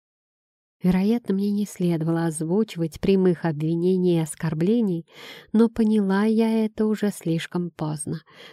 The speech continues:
в момент, когда слова уже были сказаны, а с лиц леди исчез и намёк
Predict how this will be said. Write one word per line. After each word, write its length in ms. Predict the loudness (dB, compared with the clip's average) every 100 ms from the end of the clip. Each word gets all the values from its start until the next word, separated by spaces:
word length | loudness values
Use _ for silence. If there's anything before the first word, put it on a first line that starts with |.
| -2
в 100 | 2
момент, 460 | 4 4 2 2 -2
когда 340 | -4 -2 -2
слова 400 | -2 -2 0 -2
уже 160 | -2 -4
были 200 | -2 -4
сказаны, 680 | -6 -4 -4 -2 -4 -4 -8 _ -20 -20 -2
а 160 | 2 2
с 160 | 2
лиц 320 | 2 2 2
леди 480 | 4 6 4 4 2
исчез 540 | 2 0 2 2 -2 -10 0
и 160 | 4
намёк 680 | 4 4 6 4 4 0 -10